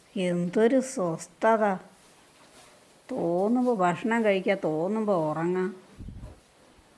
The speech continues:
ഹും. സിനിമ കാണാം. ഇതിപ്പോ ഏതാ കാണുക? പുതിയ സിനിമ ഇപ്പൊ ഏതാ? ഉം, മഞ്ഞുമ്മൽ ബോയ്സ്. ആ, അത് മതി.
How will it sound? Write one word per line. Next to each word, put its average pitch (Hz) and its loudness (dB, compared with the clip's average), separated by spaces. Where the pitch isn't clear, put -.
ഹും. 294 2
സിനിമ 233 -4
കാണാം. 190 -6
ഇതിപ്പോ 269 -4
ഏതാ 190 -2
കാണുക? 208 0
പുതിയ 180 -4
സിനിമ 262 0
ഇപ്പൊ 262 -6
ഏതാ? 180 -4
ഉം, 220 -10
മഞ്ഞുമ്മൽ 254 2
ബോയ്സ്. 175 -6
ആ, 202 -4
അത് 247 -8
മതി. - -6